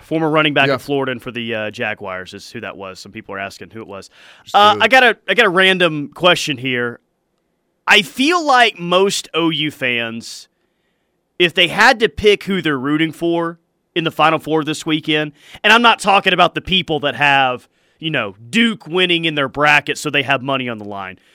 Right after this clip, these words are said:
Speaker 1: Like, people who just, you know, don't have a dog in the fight. Just, I feel like most O U fans would say, "Well, I'd be cool if Brady Manek won the national championship
Speaker 2: Yeah.
Speaker 1: this year. Go root for North Carolina." Right? You get
Speaker 2: Yeah.
Speaker 1: with that? Um,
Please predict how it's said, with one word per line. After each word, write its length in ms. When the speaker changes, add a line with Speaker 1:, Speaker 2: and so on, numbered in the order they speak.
Speaker 1:
Like, 160
people 400
who 160
just, 420
you 140
know, 260
don't 160
have 160
a 60
dog 340
in 60
the 80
fight. 500
Just, 260
I 60
feel 160
like 140
most 380
O 100
U 200
fans 400
would 100
say, 320
"Well, 420
I'd 140
be 140
cool 240
if 80
Brady 320
Manek 500
won 320
the 80
national 340
championship 520
Speaker 2:
Yeah. 60
Speaker 1:
this 200
year. 200
Go 160
root 220
for 100
North 240
Carolina." 440
Right? 340
You 60
get 140
Speaker 2:
Yeah. 20
Speaker 1:
with 140
that? 280
Um, 540